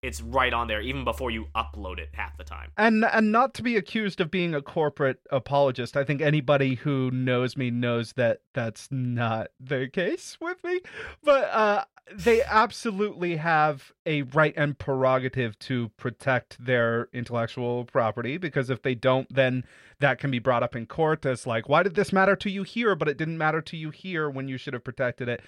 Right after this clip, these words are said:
Speaker 2: Uh, and that's really dangerous for them. Uh, beyond that,
Speaker 1: Mm-hmm.
Speaker 2: uh, I think if you're using somebody else's work to create a derivative work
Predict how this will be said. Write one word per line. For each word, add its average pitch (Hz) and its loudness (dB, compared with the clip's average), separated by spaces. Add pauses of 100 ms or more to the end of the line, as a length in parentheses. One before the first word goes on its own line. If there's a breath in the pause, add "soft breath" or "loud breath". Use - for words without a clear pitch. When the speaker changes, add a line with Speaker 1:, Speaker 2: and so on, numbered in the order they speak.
(240 loud breath)
Speaker 2:
Uh, 139 2 (240 loud breath)
and 294 2
that's 302 4
really 226 -4
dangerous 160 0
for 131 -8
them. 113 -6 (240 loud breath)
Uh, 175 6
beyond 208 2
that, 202 6
Speaker 1:
Mm-hmm. - 2
Speaker 2:
uh, 190 8
I 202 4
think 208 -2
if - -4
you're 214 0
using 220 0
somebody 202 2
else's 180 2
work 135 0
to 196 -4
create 190 0
a 165 2
derivative 131 0
work 117 -2